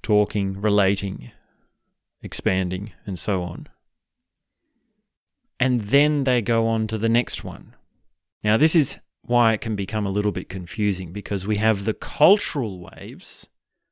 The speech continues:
which are these big moving generalities, and yet people are still born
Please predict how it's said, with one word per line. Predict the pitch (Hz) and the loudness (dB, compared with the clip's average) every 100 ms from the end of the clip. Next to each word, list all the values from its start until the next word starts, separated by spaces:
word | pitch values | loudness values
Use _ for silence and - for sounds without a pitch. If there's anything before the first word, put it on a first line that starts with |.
| _ - | _ -14
which | 104 - | -8 -4
are | 107 | -4
these | 101 98 95 | -4 -6 -4
big | 92 135 139 135 123 101 | 4 8 10 8 6 2
moving | 113 113 120 117 107 104 95 95 | 2 4 4 4 2 0 0 -2
generalities, | 95 95 110 123 123 113 104 107 113 117 101 - 117 - - - _ _ _ _ _ _ _ - | 0 2 4 6 4 4 4 4 4 2 -2 -8 -4 -4 -4 -10 _ _ _ _ _ _ _ -2
and | 135 147 | 2 4
yet | 156 - _ _ _ _ _ _ | 4 2 _ _ _ _ _ _
people | 208 220 175 139 | -2 4 6 6
are | |
still | 123 - 185 160 | 4 4 4 4
born | 110 131 156 101 95 127 | 4 4 4 2 -2 -10